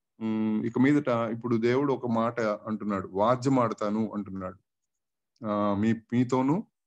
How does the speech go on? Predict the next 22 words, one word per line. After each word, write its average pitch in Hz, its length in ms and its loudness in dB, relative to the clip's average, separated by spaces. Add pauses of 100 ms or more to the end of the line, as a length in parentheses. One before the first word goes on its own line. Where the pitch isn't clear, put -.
(580)
మీ 110 140 2
పిల్లలతోనూ, 127 880 0
మీ 117 360 2
పిల్లల 120 380 2
పిల్లలతోనూ 135 720 2
కూడా 98 220 -6 (220)
వాద్యమాడతాను. 101 840 -2 (760)
ఇది 131 140 4
యెహోవా 110 560 2
వాక్కు." 95 300 -4 (100)
వాద్యమాడతాడట 113 920 0
దేవుడు. 95 380 -2 (260)
వాద్యానికినును 135 1200 2 (580)
నేరం 135 360 4
మోపడానికి 123 520 2
తేడా 113 280 0
ఉంది. 98 320 -4
ఆ - 20 0
ఒక్క 104 260 -2
మాట 135 220 2
చెప్పేసి - 500 -6 (300)
మీ 113 260 2